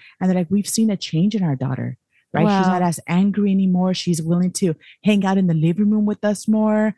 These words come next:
Speaker 2: Mm-hmm.
Speaker 1: And so then I started, I started talking with the moms. You know, I was like, "Well, what, you know, what's going on here?" And I found that the, a lot of the moms struggled with the same thing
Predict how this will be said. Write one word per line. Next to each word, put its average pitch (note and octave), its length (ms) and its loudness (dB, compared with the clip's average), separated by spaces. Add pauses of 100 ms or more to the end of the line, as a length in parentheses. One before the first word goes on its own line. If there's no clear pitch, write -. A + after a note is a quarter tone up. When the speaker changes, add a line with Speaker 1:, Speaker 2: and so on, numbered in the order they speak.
(100)
Speaker 2:
Mm-hmm. F#3+ 520 -2 (200)
Speaker 1:
And A#3 100 0
so A3+ 140 -2
then A#3+ 180 0
I C4+ 100 0
started, F#3+ 420 -2 (320)
I G3+ 60 2
started G#3 520 -2
talking F#3+ 380 0
with E3+ 80 -2
the E3 60 0
moms. F#3+ 600 0
You F#3 80 2
know, F#3+ 80 2
I - 80 2
was F#3+ 40 -10
like, F3+ 160 -4
"Well, E3+ 260 -4
what, F3+ 260 -2
you G3 140 2
know, F#3+ 80 0
what's G3 160 -4
going A3+ 160 0
on A3 120 2
here?" A#3+ 280 0 (420)
And G3+ 140 0
I A3 100 2
found F#3+ 340 -2
that F#3 180 -2
the, F#3 200 -6
a E3 60 -2
lot F#3+ 360 -2
of G#3 80 -4
the G#3+ 80 -2
moms E3 560 -2 (300)
struggled A#3 680 -4
with F3 140 -2
the F#3 100 -4
same G3 440 0
thing A3 460 -2